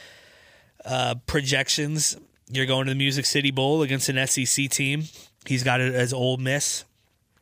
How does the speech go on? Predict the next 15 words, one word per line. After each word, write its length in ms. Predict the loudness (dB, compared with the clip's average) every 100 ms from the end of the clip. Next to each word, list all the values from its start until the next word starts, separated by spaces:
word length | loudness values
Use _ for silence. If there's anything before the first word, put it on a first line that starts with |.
| _ -12 -4
on 260 | 0 0
New 60 | 2
Year's 320 | 2 2 2
Eve 180 | 0 2
in, 320 | 0 -2 -4
in 200 | -4 -2
Nashville. 520 | 0 0 -2 -4 -4
And 260 | -2 -4 -6 0
there, 280 | 2 2
there 160 | 0 0
are 100 | 2
worse 320 | 2 2 0
places 400 | 0 0 2 0
to 80 | -4
be 400 | 0 2 2 0